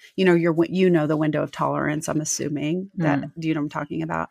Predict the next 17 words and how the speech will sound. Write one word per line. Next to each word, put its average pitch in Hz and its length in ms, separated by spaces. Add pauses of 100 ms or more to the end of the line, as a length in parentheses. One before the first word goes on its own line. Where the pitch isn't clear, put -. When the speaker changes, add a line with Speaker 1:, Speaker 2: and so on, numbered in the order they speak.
(120)
Speaker 2:
Yeah, 156 260
Speaker 1:
Okay, 175 300
Speaker 2:
yeah. - 100
Speaker 1:
you 165 60
know, 143 100
people 165 260
know 147 140
different 139 380
words 147 260
for - 140
different 151 280
concepts, 180 380
Speaker 2:
Yeah, 320 120
Speaker 1:
but, 330 160
Speaker 2:
yeah, 233 280 (160)
Speaker 1:
um, 185 300
Speaker 2:
yeah, - 0